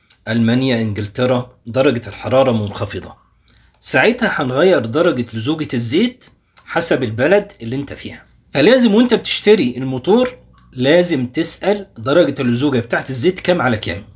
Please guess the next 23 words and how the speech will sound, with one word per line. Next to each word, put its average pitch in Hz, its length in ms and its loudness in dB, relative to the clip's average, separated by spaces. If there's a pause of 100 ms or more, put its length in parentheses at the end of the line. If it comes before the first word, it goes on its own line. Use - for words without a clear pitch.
(120)
وتاني 214 360 2
خطأ 226 300 0
معانا 156 340 2
ان 170 100 2
انا 185 120 0
معرفش 151 400 0
المقدار 139 500 2
بتاع 123 260 -4
الزيت، 107 520 -6 (220)
يعني 110 540 -2
الكمية 127 640 2
اللي 117 120 0
انا 147 100 2
هحطها 131 680 -4 (460)
للموتور 131 600 4 (200)
قد 131 220 -2
ايه. 120 280 2 (440)
لو 147 200 4
انا 269 100 4
معرفش 233 500 2
هعمل 226 240 2
مشكلة، - 420 -2 (640)
اما 156 360 2